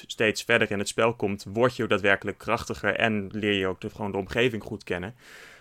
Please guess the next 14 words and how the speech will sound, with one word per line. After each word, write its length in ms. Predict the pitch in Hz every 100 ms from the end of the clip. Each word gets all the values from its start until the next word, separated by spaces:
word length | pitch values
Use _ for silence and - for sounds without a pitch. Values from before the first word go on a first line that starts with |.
| _ _
Dus, 300 | - 107 101
eh, 220 | 113 95 92 - _ _ _
kun 220 | 131 123
je 100 | 117
ook 200 | 104 -
gewoon 240 | 101 95
steeds 380 | 95 104 101 - - _ _ _
sterkere 500 | - - 101 95 101
vijanden 540 | - 104 101 98 92
in 100 | 95
principe 420 | 98 101 107 101 98
aan. 420 | 104 95 92 95
En, 280 | 95 95 95
eh, 160 | 95